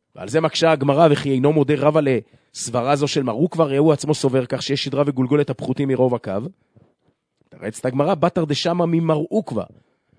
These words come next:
לאחר ששמע רבא את הסברה הזו ממר עוקבא, חזר בו מדבריו, והוא מודה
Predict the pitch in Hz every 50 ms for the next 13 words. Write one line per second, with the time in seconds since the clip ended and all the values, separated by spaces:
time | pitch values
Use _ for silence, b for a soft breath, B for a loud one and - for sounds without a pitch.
0 | _ - - - - 135 156 165 - - - - 139 143 156 156 135 127 147 165
1 | 160 160 143 - 131 - - 120 117 120 143 147 139 160 156 156 156 156 165 240
2 | 247 - 175 180 143 107 139 135 151 156 156 151 151 147 143 135 123 127 131 151
3 | 196 170 156 160 156 156 156 147 208 214 190 165